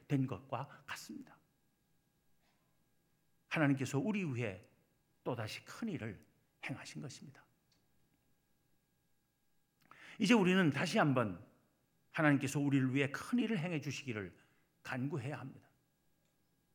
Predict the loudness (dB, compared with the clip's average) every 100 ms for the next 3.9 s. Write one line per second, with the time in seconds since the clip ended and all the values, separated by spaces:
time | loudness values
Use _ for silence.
0 | _ _ _ _ _ _ _ _ 2 4
1 | 4 2 -4 -20 _ _ -6 4 4 6
2 | 4 2 2 0 -2 -2 0 0 -2 -4
3 | -6 -8 -10 0 0 4 4 4